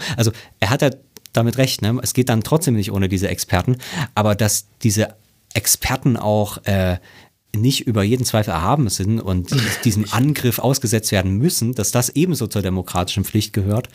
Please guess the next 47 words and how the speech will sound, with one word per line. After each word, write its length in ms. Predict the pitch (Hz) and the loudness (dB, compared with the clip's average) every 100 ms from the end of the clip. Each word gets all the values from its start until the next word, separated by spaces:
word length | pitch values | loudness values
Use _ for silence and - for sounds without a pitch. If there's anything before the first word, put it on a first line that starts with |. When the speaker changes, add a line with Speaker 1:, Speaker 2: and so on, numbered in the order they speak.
| - | -6
Speaker 2:
Ja, 140 | 110 98 | -2 -2
das 220 | 101 101 | -2 0
ist, 80 | 110 | 0
Speaker 1:
ähm, 60 | 101 | 2
Speaker 2:
würde 180 | 104 110 | 2 2
er 80 | |
Speaker 1:
ist 60 | 104 | 2
Speaker 2:
aber, 80 | 107 | 2
Speaker 1:
eigentlich 220 | 113 104 | 2 2
Speaker 2:
glaub 140 | 107 107 | 2 0
ich, 60 | 98 | 0
auch 60 | |
Speaker 1:
gar 0 | |
Speaker 2:
nicht 0 | |
bestreiten, 160 | 131 - | 0 2
Speaker 1:
wahrscheinlich 360 | 101 95 165 165 | 2 2 2 2
würde 60 | |
er 80 | 156 | 2
das 40 | 104 | 2
Speaker 2:
oder? 60 | |
Speaker 1:
nicht 100 | 147 | 0
bestreiten, 460 | 135 - 131 160 117 | -2 0 0 0 0
aber 460 | 107 107 104 - _ - | 0 0 0 -2 _ -6
ich 180 | 131 131 | -2 0
hoffe 120 | 127 - | 0 2
mal, 140 | 123 | 0
ich 100 | 113 | 0
hab's 140 | 131 139 | 0 0
jetzt 120 | 120 | 0
nicht 160 | 113 123 | 0 0
rausgeschnitten, 640 | 160 - - 110 - 151 - - | 0 0 0 0 0 -4 -4 0
Speaker 2:
<laughs> 200 | 120 101 | 2 2
Speaker 1:
aber 260 | 117 120 | 2 0
trotzdem, 400 | - 156 - 101 | 0 -2 0 0
diese 180 | 104 113 | 0 0
grundsätzlich 420 | 113 139 135 107 | 0 2 2 -2
positive 540 | - 175 - - 135 127 | 0 0 0 0 0 2
Haltung 280 | 131 135 120 | 0 2 2
gegenüber 360 | 120 131 117 | 2 0 2
dem 140 | 117 117 | 2 0
Expertentum, 800 | 110 - 135 139 - 143 143 - - - - - - | -2 0 0 0 2 2 0 -4 -12 -14 -14 -16 -2
die 100 | 147 | 0
ist 160 | 151 - | 2 2
schon, 440 | 131 127 123 131 - - - | 2 2 0 -4 -10 -20 -8
schon 180 | - 117 | 0 2
merkwürdig. 560 | 117 123 98 87 85 156 165 - | 2 0 -2 -2 -2 -6 -8 0
Und 260 | 113 113 | 0 0